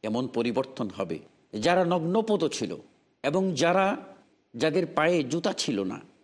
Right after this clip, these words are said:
এবং যারা পোশাক পরিধান করবে, লজ্জাস্থান থাকবে, সেই সামর্থ্যটুকুও যাদের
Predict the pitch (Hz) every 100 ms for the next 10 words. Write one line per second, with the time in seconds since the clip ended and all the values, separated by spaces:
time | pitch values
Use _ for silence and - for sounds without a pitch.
0 | _ _ 127 151 127 160 175 165 - -
1 | 180 - 214 208 - - 170 156 190 196
2 | 185 127 104 104 123 156 160 190 - 151
3 | 131 156 151 117 - _ - - 175 -
4 | 123 143 170 - 214 190 135 98 95